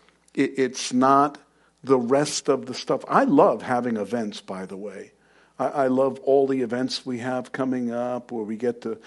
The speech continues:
fellowship and, and eat good food and just have a good time together.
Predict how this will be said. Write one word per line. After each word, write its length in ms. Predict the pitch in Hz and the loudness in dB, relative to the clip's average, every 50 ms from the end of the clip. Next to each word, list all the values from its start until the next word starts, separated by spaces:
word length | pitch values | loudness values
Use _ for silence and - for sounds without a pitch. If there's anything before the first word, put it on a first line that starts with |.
| - - - _ | -20 -20 -20 _
fellowship 960 | _ - 135 127 123 135 127 120 113 - - 131 127 123 123 120 120 - - | _ 0 2 2 2 2 0 -2 -4 -2 0 0 2 2 2 0 -2 -2 -4
and, 280 | 110 101 101 104 113 | -4 -2 -4 -6 -6
and 480 | - - 123 110 107 107 107 104 101 - - _ _ _ | -8 -8 -6 -6 -6 -6 -8 -8 -10 -14 -18 _ _ _
eat 320 | - 143 147 147 147 - - | -4 -4 -4 -4 -6 -6 -4
good 280 | 143 139 143 143 123 | -2 -2 -2 -2 -4
food 600 | - - - 127 131 131 127 127 131 131 127 123 117 | -8 -10 -6 -4 -2 0 0 0 0 0 -2 -2 -4
and 140 | 113 110 107 | -4 -6 -6
just 220 | 143 139 - - | -6 -8 -8 -6
have 160 | - 143 135 | -6 -6 -6
a 40 | 131 | -6
good 240 | 113 135 135 135 - | -6 -6 -6 -6 -8
time 340 | - 127 123 123 127 127 123 | -8 -8 -8 -6 -6 -8 -8
together. 560 | 127 123 120 123 123 123 120 120 123 123 | -8 -8 -6 -4 -4 -4 -4 -6 -8 -10